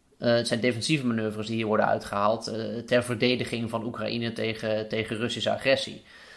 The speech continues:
Eh, dat is natuurlijk niet hoe er, hoe er naar, vanuit Rusland naar gekeken wordt. Eh, maar dat, Amerika was niet, was hier niet naar op zoek. Eh, dat is denk ik niet. Ik denk niet dat Biden is aangeleden van, "Goh,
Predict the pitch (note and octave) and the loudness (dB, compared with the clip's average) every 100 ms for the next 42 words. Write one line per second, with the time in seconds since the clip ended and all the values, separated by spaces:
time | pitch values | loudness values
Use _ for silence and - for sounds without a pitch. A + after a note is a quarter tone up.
0 | - _ G#2+ G2+ G2+ G2+ G#2+ - G#2 G2+ | -20 _ 4 4 2 -4 -6 -4 -4 -4
1 | G2+ G#2+ A2 G#2+ G#2 G#2 A2 G#2+ G#2 G2+ | -8 -6 -4 -4 -4 -4 -4 -2 0 0
2 | - - G#2+ G#2 A#2+ A#2+ A2 G#2+ G#2+ G2+ | -4 -2 0 0 -2 -2 -2 -2 -4 -8
3 | G2+ F#2 G#2 A#2 - G#2+ A2+ G#2+ G#2 G#2 | -8 -4 -4 -4 -10 -8 -2 0 0 -2
4 | G#2 G#2+ G#2+ G#2 A#2 A#2 G#2+ B2+ B2 B2+ | -2 0 0 0 -6 -8 0 2 4 2
5 | B2 A2+ A#2+ C#3 - A#2+ B2 C3+ C#3+ C#3+ | 2 2 2 2 -2 2 4 4 2 4
6 | C3+ - - F#3+ C3+ - - - A2+ A2+ | 6 8 6 4 2 0 -12 -2 4 4
7 | A2+ A2 - A#2+ A2+ G#2+ A2+ G#2+ G#2 B2+ | 4 -2 -4 -6 -6 -2 -2 -2 -4 -4
8 | - B2 B2+ C#3 B2 B2 C3+ C3 A#2+ C3 | -4 -2 0 0 4 10 10 8 2 0
9 | B2+ B2+ A#2+ A2+ D3 C3 | 0 -2 -2 -2 2 2